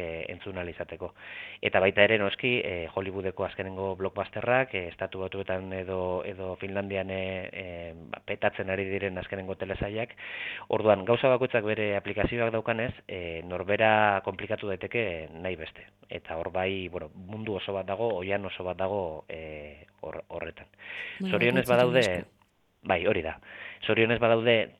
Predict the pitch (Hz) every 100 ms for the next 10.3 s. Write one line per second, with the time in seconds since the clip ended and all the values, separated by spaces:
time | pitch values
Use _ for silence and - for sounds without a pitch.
0 | - 104 95 92 - 117 120 113 104 101
1 | 113 - 107 139 - 76 101 113 104 101
2 | 104 101 101 101 104 104 98 110 110 104
3 | 104 104 104 107 107 107 120 127 110 95
4 | 98 104 98 95 107 104 92 - 98 98
5 | 98 113 - 110 110 101 104 107 101 95
6 | 101 95 95 95 104 113 104 92 82 85
7 | - - - - - 92 98 104 95 -
8 | 101 - 98 92 95 95 90 85 92 87
9 | 85 101 98 107 104 92 92 - - 101
10 | 87 82 78